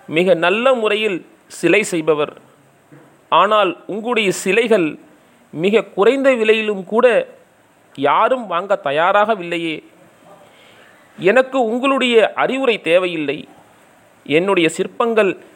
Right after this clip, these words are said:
நல்ல முறையில்தான் உள்ளது" என்றார். தன்னுடைய மகனுடைய பதிலை கேட்ட தந்தை அவனுக்கு அறிவுரை கூறுவதை நிறுத்தி கொண்டார்.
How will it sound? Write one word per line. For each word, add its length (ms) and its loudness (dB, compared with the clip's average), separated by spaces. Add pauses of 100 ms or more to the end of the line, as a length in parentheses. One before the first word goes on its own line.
(460)
நல்ல 420 2
முறையில்தான் 520 2
உள்ளது" 360 -2
என்றார். 520 -4 (1700)
தன்னுடைய 520 -2
மகனுடைய 580 -2
பதிலை 400 -2
கேட்ட 280 -2
தந்தை 460 -2 (840)
அவனுக்கு 460 0
அறிவுரை 540 0
கூறுவதை 420 -2
நிறுத்தி 320 -6
கொண்டார். 480 -4